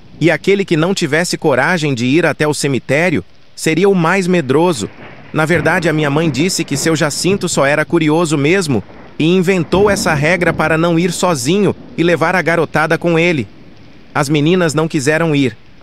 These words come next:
mas meus irmãos, como também eram curiosos, entrou no meio dos que iam até o cemitério. Até que deu a hora. E o senhor Alonso não passou, eles já estavam quase desistindo.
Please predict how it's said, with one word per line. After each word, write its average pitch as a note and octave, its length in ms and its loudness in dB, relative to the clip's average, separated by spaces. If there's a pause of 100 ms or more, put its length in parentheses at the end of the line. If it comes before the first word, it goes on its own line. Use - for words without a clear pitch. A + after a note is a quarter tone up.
mas D#3 340 0
meus C#3+ 240 0
irmãos, C#3+ 380 0
como C#3+ 240 0
também C#3 320 0
eram C3 160 0
curiosos, C3+ 580 0 (160)
entrou D#3 440 0
no E3 80 2
meio E3+ 240 2
dos D#3+ 180 0
que - 140 -6
iam F3 280 0
até E3+ 240 -2
o E3 60 -2
cemitério. D#3+ 640 -2 (1000)
Até B2+ 320 -2
que C#3+ 120 -6
deu B2+ 220 0
a D3+ 80 2
hora. B2 340 2 (600)
E C#3+ 120 2
o D3+ 60 0
senhor C#3+ 340 0
Alonso C#3 400 0
não C#3 160 0
passou, D#3+ 580 -2
eles D3+ 380 -2
já C3 160 -2
estavam C3+ 400 -4
quase C3+ 400 -2
desistindo. B2+ 720 -2